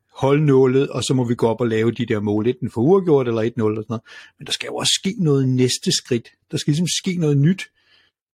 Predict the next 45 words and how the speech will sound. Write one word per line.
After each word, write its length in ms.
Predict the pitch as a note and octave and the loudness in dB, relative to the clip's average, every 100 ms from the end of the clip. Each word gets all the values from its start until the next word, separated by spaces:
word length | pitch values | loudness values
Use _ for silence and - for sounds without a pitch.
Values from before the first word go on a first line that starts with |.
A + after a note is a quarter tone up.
| - | -2
øh, 280 | D3 C3+ B2+ | 0 2 0
hvor 140 | B2 | 0
man 180 | B2+ B2 | 0 0
er 40 | |
nødt 180 | B2 D3+ | 0 0
til 100 | F3 | 0
at 60 | D3+ | -2
tage 140 | C3+ | -2
nogle 160 | C#3+ C#3 | -2 -4
chancer. 460 | - A2 A#2 - | -2 -4 -4 -6
Og 120 | C3+ A2+ | -6 -2
hele 260 | D#3+ G3 D#3+ | 0 2 4
Juventus' 520 | D3+ D#3 D#3+ - - D#3+ | 2 0 -4 -4 -6 -2
gameplan 420 | D3 - C3 B2 | -2 -2 -4 -4
handler 340 | - C3 D#3+ | -4 -2 2
jo 140 | C#3+ A#2 | 4 2
om, 140 | A#2 _ _ _ _ - | 0 _ _ _ _ -4
vi 60 | |
skal 180 | B2 C#3+ - | -4 -4 -4
tage 180 | D#3+ - | -2 -2
så 100 | E3 | -6
få 380 | - F#3 - - | 0 -2 -2 -6
chancer 340 | - A2 A2 C#3 | -4 -6 -6 -6
som 180 | C3 A#2+ | -2 0
overhovedet 260 | A#2+ B2+ | 0 0
muligt. 320 | A#2 A2 B2 - - | -2 -6 -8 -14 -6
Altså, 220 | B2 G#2 - _ _ - _ _ | -6 -4 -10 _ _ -20 _ _
vi 80 | - | -4
skal 180 | B2+ D#3+ | -2 2
ikke 420 | D3 F#3 F3+ D#3+ - _ _ | 2 2 2 -2 -2 _ _
prøve 380 | - C#3+ D#3 D#3+ | 2 4 4 0
at 60 | |
være 180 | C3 B2 | 0 0
for 120 | - | 0
mange 240 | B2+ A2+ A#2+ | -2 0 -2
folk 280 | B2+ B2 - - | -2 -2 -6 -10
foran 220 | - B2+ B2 | -2 -2 0
bolden. 380 | E3+ G#3+ G#3 - _ _ C3 | -2 -2 -8 -10 _ _ -2
Vi 140 | B2+ | -2
skal 240 | A#2+ C3 | 0 0
ikke 180 | B2 B2+ | 0 0
lave 240 | B2 A2 F#2+ | 0 0 0
hurtige 320 | C3 E3+ G3+ | 0 0 0
afleveringer, 500 | D3+ C#3+ D#3 C3+ A#2+ | 0 0 0 0 0
fordi 400 | A2+ B2 A2 A2 | -4 -6 -6 -8